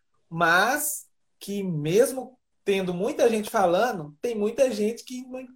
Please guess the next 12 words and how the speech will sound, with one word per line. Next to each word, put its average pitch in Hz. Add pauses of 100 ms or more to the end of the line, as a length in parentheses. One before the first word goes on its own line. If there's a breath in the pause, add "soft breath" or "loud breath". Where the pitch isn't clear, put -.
(260)
não 226
tá 233
entendendo 220
nada, 190
não 196
sabe 196
o 190
que 190
é 175
cop. 165 (480)
É, 160
co-, 160